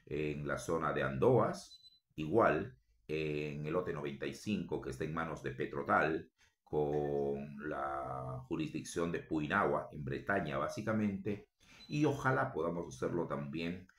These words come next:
con el lote sesenta y cuatro, que está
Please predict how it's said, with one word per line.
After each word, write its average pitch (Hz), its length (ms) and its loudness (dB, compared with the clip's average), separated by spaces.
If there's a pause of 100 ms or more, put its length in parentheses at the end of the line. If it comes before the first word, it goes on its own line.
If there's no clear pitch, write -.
(180)
con 76 180 -2
el 76 80 0
lote 82 240 0
sesenta 71 400 -10
y 67 100 -6
cuatro, 80 360 -2
que 67 100 -8
está 76 540 0